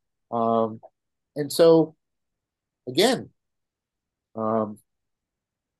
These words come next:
I w-, would ask people to open up to the possibility that there is something here that is of value to them that doesn't require them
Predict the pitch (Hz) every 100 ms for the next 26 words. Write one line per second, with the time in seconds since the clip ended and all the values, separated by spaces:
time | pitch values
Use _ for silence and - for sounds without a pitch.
0 | _ _ _ _ - 120 147 180 196 190
1 | - - 151 160 - 139 147 160 - _
2 | 165 160 160 147 - 123 127 135 139 135
3 | 123 - 123 - _ - 104 - 123 117
4 | 110 110 110 107 110 104 107 _ _ _
5 | _ - 113 117 110 - _ _ _ _
6 | _ _ _ _ _ - 123 117 - 165
7 | 160 160 - - 165 165 170 180 _ _
8 | _ _ _ - 101 117 117 117 117 107
9 | - 110 104 113 123 123 117 113 - 113
10 | 107 107 - _ _ _ _ _ 113 123
11 | 120 117 _ _ 117 135 147 156 127 113
12 | - 120 127 131 127 123 123 127